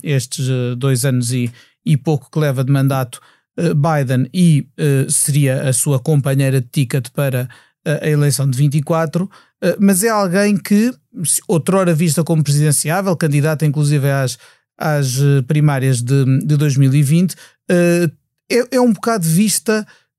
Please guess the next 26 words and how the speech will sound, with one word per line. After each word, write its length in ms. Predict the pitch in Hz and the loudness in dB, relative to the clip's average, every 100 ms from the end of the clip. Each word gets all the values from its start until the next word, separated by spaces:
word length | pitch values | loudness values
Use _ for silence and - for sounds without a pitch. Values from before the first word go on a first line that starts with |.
| - | 0
eh, 60 | |
eh, 800 | 196 190 190 202 185 180 180 175 170 | 2 2 2 2 4 4 4 4 2
na 120 | 175 | 2
América, 680 | 170 175 185 185 - 196 - | 2 2 2 0 0 0 -2
eh, 500 | - 185 180 214 208 160 202 | -2 -2 -2 -2 -4 -6 -4
e 140 | 180 | 0
na, 540 | 147 151 143 135 131 131 | 2 2 2 2 2 2
e 80 | 131 | 0
na 100 | 135 | 0
comunicação 500 | 139 131 147 151 135 | 0 0 0 0 -2
social 400 | - 160 196 180 | -2 0 0 2
e 60 | |
uns 140 | 151 - | 0 2
comentários 420 | 151 143 143 135 | 0 0 -2 -4
que 80 | - | 0
se 100 | 180 | 0
ouve, 140 | 175 - _ _ | -2 -8 _ _
um 160 | 196 165 | 0 2
pouco 260 | 214 208 | 2 0
como 220 | - 208 185 | 0 2 4
um 80 | |
flop 540 | 160 - 185 202 190 175 | 2 0 0 0 0 -2
ou 100 | 156 | -2
como 220 | 170 165 | 0 2
alguém, 440 | 160 156 170 180 165 - _ | 0 0 0 0 -4 -10 _
eh, 80 | - | 0